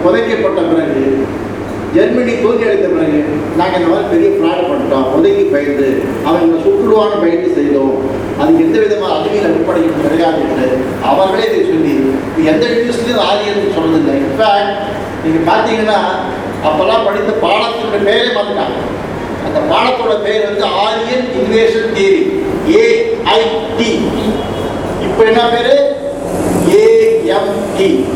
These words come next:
ஆரியன் மைக்ரேஷன் தியரி. ரோமிலா தாக்கூர் என்று சொல்லக்கூடிய கம்யூனிஸ்டுகளால் கடவுளால் மதிக்கப்படுகிற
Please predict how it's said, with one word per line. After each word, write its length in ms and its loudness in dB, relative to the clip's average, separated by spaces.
ஆரியன் 440 2
மைக்ரேஷன் 920 0
தியரி. 340 2
ரோமிலா 320 2
தாக்கூர் 480 -2
என்று 180 -2
சொல்லக்கூடிய 520 2
கம்யூனிஸ்டுகளால் 720 0
கடவுளால் 340 0
மதிக்கப்படுகிற 720 0